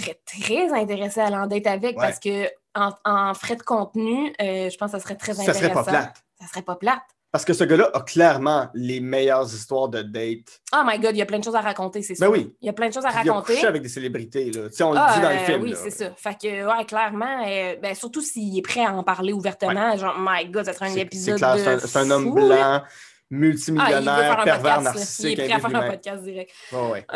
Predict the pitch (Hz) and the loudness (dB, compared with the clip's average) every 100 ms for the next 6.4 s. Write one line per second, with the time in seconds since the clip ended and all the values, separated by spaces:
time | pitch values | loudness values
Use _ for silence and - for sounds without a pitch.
0 | 220 226 - - 220 226 233 233 220 202 | -2 -2 -10 -2 0 2 0 -2 -2 0
1 | 190 196 196 214 208 196 185 185 220 208 | -2 -4 -6 -6 -8 -8 -8 -4 -4 -4
2 | 185 185 180 175 165 175 175 220 262 277 | -10 -10 -10 -10 -10 -12 -6 0 0 2
3 | 214 208 214 233 233 202 - 226 220 190 | -2 -2 -2 -2 2 0 0 0 0 0
4 | 185 202 202 233 233 285 302 262 269 269 | -2 -4 -2 0 2 4 4 2 0 -2
5 | 247 247 240 240 240 _ _ _ _ - | 0 2 0 0 -6 _ _ _ _ -2
6 | 330 - 104 | 0 0 -4